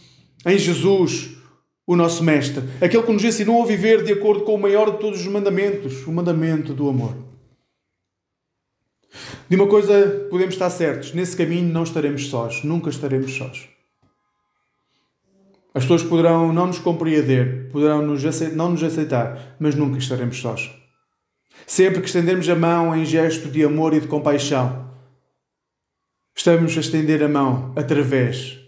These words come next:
de Cristo. Nunca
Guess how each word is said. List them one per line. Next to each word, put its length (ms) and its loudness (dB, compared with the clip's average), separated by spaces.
de 100 -14
Cristo. 420 -10
Nunca 560 2